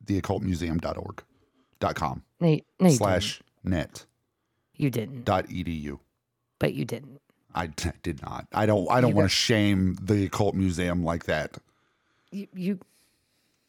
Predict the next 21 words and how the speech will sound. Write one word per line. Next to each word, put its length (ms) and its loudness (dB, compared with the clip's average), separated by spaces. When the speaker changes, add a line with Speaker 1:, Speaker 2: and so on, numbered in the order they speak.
Speaker 2:
you 200 0
got 180 8
it 80 2
from 220 -2
TikTok 640 -4
and 200 -8
Zara 640 2
and 340 -4
Speaker 1:
What, 280 0
<sighs> 60 6
Speaker 2:
social 280 4
Speaker 1:
what 80 8
Speaker 2:
media. 240 -2
Speaker 1:
s-, 80 -8
what 240 -2
site 220 -2
did 120 0
I 140 2
get 140 0
it 80 -4
from? 320 -4